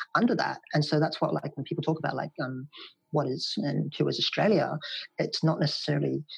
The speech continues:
talking about the historical context and injustice about it. It's about trying to support and further, um, sustain those structures that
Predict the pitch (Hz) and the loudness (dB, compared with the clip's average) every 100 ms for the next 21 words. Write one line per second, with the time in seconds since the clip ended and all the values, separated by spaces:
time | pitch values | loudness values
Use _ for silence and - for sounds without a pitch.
0 | - - 139 - 143 135 135 131 - _ | -10 -2 0 2 2 2 2 0 -2 _
1 | _ - 131 - - _ _ _ _ _ | _ -2 -2 -2 -6 _ _ _ _ _
2 | _ 170 - 143 131 147 - - - 143 | _ 4 4 0 2 0 0 -2 2 2
3 | - 135 - - 135 139 151 - 165 160 | 2 0 0 0 0 2 2 2 2 0
4 | - 143 170 156 - 139 135 143 - - | 0 -2 -4 -2 0 2 2 0 -2 -2
5 | - - - - - 151 156 151 151 151 | -2 -6 -4 0 4 4 6 6 6 4
6 | - 147 139 131 - - - 147 - 139 | 2 2 2 2 0 0 0 0 4 4
7 | 139 143 - - - 139 143 147 135 139 | 4 0 -6 -12 -4 0 2 0 0 -4
8 | - 147 139 135 135 - - - - - | 2 4 6 4 2 0 -8 -20 -12 -4
9 | 135 139 143 143 - - - 151 - 147 | 0 2 0 -2 -8 -20 0 2 4 4
10 | 143 139 135 147 147 139 - 156 - - | 4 4 4 4 4 2 2 0 2 -2
11 | 131 131 147 139 - | 2 2 4 2 0